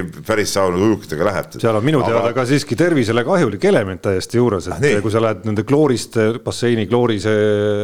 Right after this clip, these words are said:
Speaker 2: klooriste pükstega sinna saunalavale, siis hakkab see kloor nagu auruma ja auruna
Speaker 1: Nii.
Speaker 2: on see kahjulik nii sulle kui,
Speaker 1: No,
Speaker 2: äh, kaassaunatajatele.
Speaker 1: no kõik on kahjulik võib-olla. Aga ma tean, mõnes kohas on näiteks meeldetuletus, et ei tohi,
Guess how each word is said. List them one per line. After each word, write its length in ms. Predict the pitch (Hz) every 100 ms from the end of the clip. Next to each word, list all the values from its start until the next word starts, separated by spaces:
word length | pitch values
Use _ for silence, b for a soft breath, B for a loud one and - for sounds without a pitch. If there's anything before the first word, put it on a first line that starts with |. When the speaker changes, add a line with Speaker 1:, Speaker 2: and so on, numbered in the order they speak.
| 110 123 127 -
Speaker 2:
klooriste 400 | 127 120 104 -
pükstega 420 | 160 - - 98
sinna 160 | 110 110
saunalavale, 560 | 143 123 170 143 101
siis 180 | 95 98
hakkab 240 | 107 117 -
see 120 | 110
kloor 260 | 135 113 101
nagu 220 | 101 113
auruma 440 | 175 113 95 131 - B B B
ja 140 | 101 104
auruna 320 | 135 - 107
Speaker 1:
Nii. 60 |
Speaker 2:
on 100 | 110 120
see 60 |
kahjulik 520 | 180 139 87 - - -
nii 200 | - 101
sulle 320 | 117 151 117 104
kui, 220 | 113 113
Speaker 1:
No, 100 | 110 113
Speaker 2:
äh, 80 | 113
kaassaunatajatele. 760 | - 160 120 123 117 90 - 85
Speaker 1:
no 80 |
kõik 240 | 165 175 92
on 80 | 87
kahjulik 380 | 90 73 67
võib-olla. 320 | 71 67 62 - b b b
Aga 180 | 76
ma 80 | 113
tean, 120 | 135 156
mõnes 220 | 180 -
kohas 240 | 131 123 120
on 80 |
näiteks 300 | 127 135 117 147
meeldetuletus, 640 | 147 143 226 147 - 78
et 140 | -
ei 20 | 95
tohi, 260 | 113 104